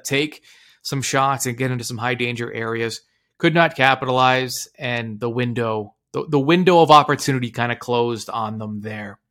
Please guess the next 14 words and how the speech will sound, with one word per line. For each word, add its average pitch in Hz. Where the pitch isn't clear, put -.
Um, 123
you 147
know, 170
even 190
attack, 147
the 135
total 208
attacks, -
the 131
number 147
of 143
attacks, 123
sixty-eight 175
Montreal, 147